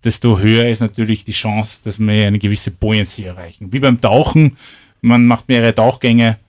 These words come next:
man ist einfach stabiler im Wasser und genauso ähnlich ist es auch bei einer besonders volatilen Währung, desto mehr Kapital drinnen ist. Und man sieht es ja auch. China fährt wieder mit neuen Verboten an. Ja, man ist es, es ist erkennbar.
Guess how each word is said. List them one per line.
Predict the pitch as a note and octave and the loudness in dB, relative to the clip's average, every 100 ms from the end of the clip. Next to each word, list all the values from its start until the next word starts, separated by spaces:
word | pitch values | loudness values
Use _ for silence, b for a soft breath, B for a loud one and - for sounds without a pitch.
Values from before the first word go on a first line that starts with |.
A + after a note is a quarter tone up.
| _ _ | _ _
man | A2 A2 | 0 0
ist | A#2 G#2 - | 0 -6 -4
einfach | G#2 G#2+ G#2+ | -4 -4 -6
stabiler | - F#2+ G#2 G#2 G2 | -8 -10 -8 -6 -6
im | F#2+ | -6
Wasser | F#2 - A#2 G#2+ b b | -10 -6 -2 -4 b b
und | A#2 - | -6 -2
genauso | G#2+ G2 G2+ A2 | -2 0 0 -2
ähnlich | G2 G2+ G2 | 0 0 -2
ist | G2 | -4
es | F#2+ | -4
auch | F#2+ F#2 - _ _ _ | -4 -4 -8 _ _ _
bei | G#2 G#2+ A#2+ | -6 -4 -6
einer | A2 G#2 | -8 -8
besonders | G2+ G#2+ - G#2 G2+ | -10 -14 -10 -8 -8
volatilen | G2+ G2+ G2 G2 G2 | -8 -10 -8 -8 -8
Währung, | F#2+ G2 G2+ G2+ B - | -6 -4 -2 -4 B -14
desto | A2 G#2 | -8 -4
mehr | G2 A2 | -2 -4
Kapital | - - - F#2+ F#2+ | -8 -8 -6 -4 -4
drinnen | - F#2+ F#2+ | -6 -6 -4
ist. | F#2+ - | -6 -2
Und | D3 | 0
man | D3+ | 2
sieht | D#3+ E3 | 0 -2
es | C3+ | -2
ja | A#2 F#2+ | -6 -8
auch. | F2+ - _ _ _ - | -10 -18 _ _ _ -6
China | D#3 E3+ D3+ D#3 D3+ - | 0 2 2 0 -2 -10
fährt | - C3+ B2 | -6 -4 0
wieder | B2+ B2 | 2 2
mit | A#2 | 4
neuen | A#2+ A#2+ A2 | 2 2 2
Verboten | A2+ - A2+ - C3+ | -2 -4 -6 -2 2
an. | B2 B2 b b b | 4 2 b b b
Ja, | - F2+ B2 A#2 _ _ _ _ | -6 0 0 0 _ _ _ _
man | - A2 A2+ | -2 0 2
ist | C#3+ A#2+ | 0 0
es, | C#3+ C3+ | -2 -2
es | A2 | -4
ist | B2+ | -4
erkennbar. | B2+ - A#2+ A#2 | -4 -2 0 2